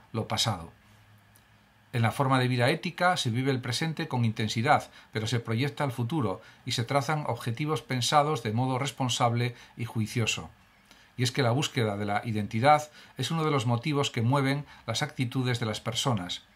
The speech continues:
y esto se consigue en gran medida precisamente si el individuo intenta dar un curso a su propia vida a través de su libre creatividad en todos los ámbitos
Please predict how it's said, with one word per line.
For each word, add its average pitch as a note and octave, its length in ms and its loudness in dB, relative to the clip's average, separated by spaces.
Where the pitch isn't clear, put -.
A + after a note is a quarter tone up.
y B2+ 100 0
esto D#3+ 420 -2
se - 160 -4
consigue D3 640 -2
en G#2 80 -4
gran C3+ 180 4
medida D3 460 2
precisamente C#3+ 720 -2
si - 140 -2
el A#2+ 80 2
individuo C#3 440 0
intenta C3 460 0
dar C#3 160 2
un B2+ 140 0
curso D#3 420 -2
a A2+ 100 0
su B2 160 -4
propia C3+ 380 -2
vida B2 360 -2
a A2+ 100 0
través B2 480 0
de A2 140 -6
su B2+ 160 -2
libre D3 340 0
creatividad A2+ 800 0
en A#2+ 160 2
todos D#3+ 260 0
los C3 220 0
ámbitos E3+ 600 0